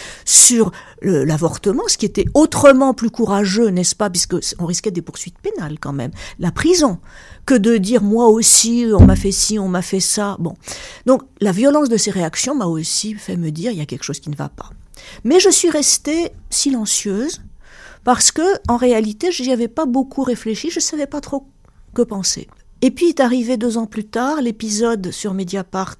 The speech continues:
Adèle Haenel, suivi, euh, quelques, euh,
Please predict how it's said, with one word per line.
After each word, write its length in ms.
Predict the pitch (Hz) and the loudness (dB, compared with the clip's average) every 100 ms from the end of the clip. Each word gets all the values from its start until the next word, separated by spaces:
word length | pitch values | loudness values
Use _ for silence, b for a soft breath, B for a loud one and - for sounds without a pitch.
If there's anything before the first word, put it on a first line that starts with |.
| - | -8
Adèle 300 | 190 180 180 | -6 -4 -4
Haenel, 360 | 175 170 196 370 - - - - _ _ _ - | -4 -4 -6 -8 -8 -16 -20 -20 _ _ _ -6
suivi, 640 | - - 294 269 247 269 247 B B B B 185 | -4 2 2 4 4 0 -2 B B B B -2
euh, 140 | 185 | -2
quelques, 380 | 180 247 220 226 | 2 0 0 0
euh, 880 | 208 196 190 180 175 175 165 156 | 2 2 0 0 -2 -2 -4 -6